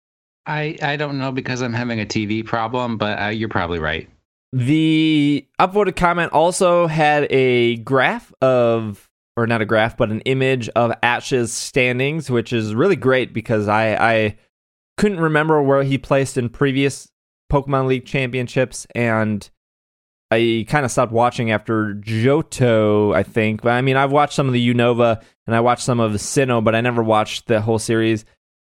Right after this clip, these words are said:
Speaker 2: I will say, though, the Pokemon League stuff is usually the best stuff in the anime, but for our listeners at home, in the Kanto series, actually, let's make this a little bit of a game. Where, how top did you,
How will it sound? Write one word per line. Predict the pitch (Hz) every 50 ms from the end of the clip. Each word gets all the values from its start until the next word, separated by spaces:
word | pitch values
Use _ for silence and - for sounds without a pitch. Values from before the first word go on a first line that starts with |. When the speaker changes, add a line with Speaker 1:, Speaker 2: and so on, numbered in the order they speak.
| _ _ -
Speaker 2:
I | 190
will | 208 277 294 -
say, | - 233 233 233 220
though, | 190 185 165
the | 147 135
Pokemon | 190 185 160 156 170 160 147 143
League | 151 135 120
stuff | - - 165 156 131
is | 135 123 117
usually | 131 143 139 135 127
the | 113 110
best | 107 123 120 -
stuff | - - 123 - 120
in | 117
the | 113 113
anime, | 117 117 113 110 107 104 104
but | 110 123 123 -
for | - - 151 151 151 151 147 143 135 - -
our | 131 131 135 143
listeners | 143 139 156 143 131 120
at | 123 113 120
home, | 123 143 160 156 135 117 110 104 101 _ _ _ _ _ _ _ _ _ _ -
in | 175 190 202
the | 196 175
Kanto | - - 180 190 202 190 - 170 143
series, | - - 147 139 120 113 107 104 101 101 101 - - - -
actually, | - 160 185 - - 139 127 120
let's | 113 110 -
make | 156 143 139
this | 139 120
a | 143 131
little | 127 123
bit | 110 117
of | 113 104
a | 104
game. | 104 117 117 107 104 104 104 _ _ _
Where, | - 135 156 196 214 220 180
how | 151 160 160 196 208 226 226 233 233 226 220 208 - - _ _ _ _ _ -
top | - - 185 175 170 156 - -
did | 156 151 139
you, | 135 147 151 147 147 143 143